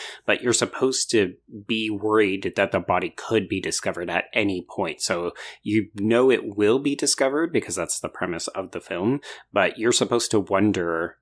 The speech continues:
if Janet would find it or if the housekeeper will find it and so on.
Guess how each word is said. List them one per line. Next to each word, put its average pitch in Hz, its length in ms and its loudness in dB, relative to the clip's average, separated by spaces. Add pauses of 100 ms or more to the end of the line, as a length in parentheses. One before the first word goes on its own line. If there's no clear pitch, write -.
(120)
if 117 240 2
Janet 87 340 -4
would 87 140 -14
find 78 240 -2
it - 240 -10
or 98 540 2
if 98 380 0
the 92 80 -2
housekeeper - 520 -4
will 87 160 -6
find 85 300 -4
it - 180 -8
and 87 120 -4
so 78 220 -4
on. 62 240 -8